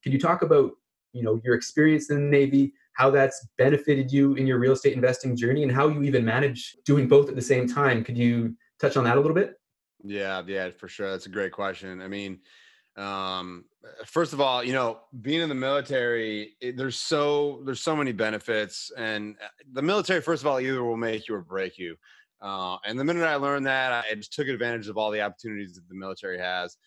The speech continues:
Speaker 2: Um, and, and because of how we're trained and what we go through and what we endure through our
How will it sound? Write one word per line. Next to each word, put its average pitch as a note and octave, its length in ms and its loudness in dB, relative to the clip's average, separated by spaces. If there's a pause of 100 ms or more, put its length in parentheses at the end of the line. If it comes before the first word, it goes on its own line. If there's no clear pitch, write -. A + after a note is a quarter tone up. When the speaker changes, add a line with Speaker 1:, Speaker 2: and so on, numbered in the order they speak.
(360)
Speaker 2:
Um, G#2+ 440 -2
and, C3 280 -6
and C#3 140 -6
because F#3+ 460 -6
of D#3+ 180 -4
how C#3 180 -2
we're C3+ 160 -6
trained C3+ 440 -8
and A2+ 160 -8
what C#3+ 100 -6
we D3 140 -8
go A2 340 -4
through G#2+ 460 -6
and G2 480 -10
what B2+ 200 -8
we B2+ 140 -8
endure G2+ 420 -8
through G#2 180 -10
our F#2+ 80 -6